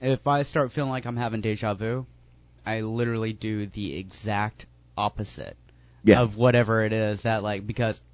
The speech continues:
Speaker 1: as soon as it starts happening, you, it clicks. It, I remember,
Speaker 2: Yeah,
Speaker 1: and I'm
Speaker 2: it's
Speaker 1: like
Speaker 2: almost like a, all of a sudden a video fast forwards,
Speaker 1: Yeah.
Speaker 2: and you remember everything that happens instantaneously.
Speaker 1: Yeah, I
Speaker 2: Yeah.
Speaker 1: do the exact opposite. Good or bad, whatever, I do the exact opposite because, like,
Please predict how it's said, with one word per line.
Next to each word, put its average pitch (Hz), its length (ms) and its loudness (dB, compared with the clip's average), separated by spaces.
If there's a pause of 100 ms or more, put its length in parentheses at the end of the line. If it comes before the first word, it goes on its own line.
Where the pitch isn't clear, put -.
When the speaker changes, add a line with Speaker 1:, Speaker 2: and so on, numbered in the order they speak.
(120)
Speaker 1:
as 131 160 -4
soon 156 240 4
as 120 120 0
it 110 120 -4
starts 117 260 -2
happening, 131 460 -2 (320)
you, 135 160 -4 (180)
it 120 180 4
clicks. - 440 -2
It, 110 100 4 (160)
I 113 80 2
remember, 131 540 4
Speaker 2:
Yeah, 175 80 10
Speaker 1:
and 120 80 4
I'm 127 60 10
Speaker 2:
it's 120 80 4
Speaker 1:
like 165 100 10
Speaker 2:
almost 170 200 6
like 131 140 6
a, 87 220 4
all 104 100 8
of 107 60 4
a - 20 0
sudden 113 260 8
a 90 60 6
video 87 480 8
fast 104 440 0
forwards, 85 500 0
Speaker 1:
Yeah. 131 100 4
Speaker 2:
and 104 80 8
you 104 80 8
remember 110 380 8
everything 107 320 2
that 110 80 4
happens 90 420 -2
instantaneously. 92 680 -2
Speaker 1:
Yeah, 107 180 -2 (220)
I 143 80 4
Speaker 2:
Yeah. 151 120 12
Speaker 1:
do 147 40 6
the 135 120 4
exact 117 440 0
opposite. 104 360 -2 (200)
Good 151 160 12
or 175 80 10
bad, 160 340 8 (120)
whatever, 120 520 4 (160)
I 117 80 0
do 117 260 2
the 110 220 -2
exact 101 540 -2
opposite - 500 -4
because, 95 460 -6
like, 87 200 -4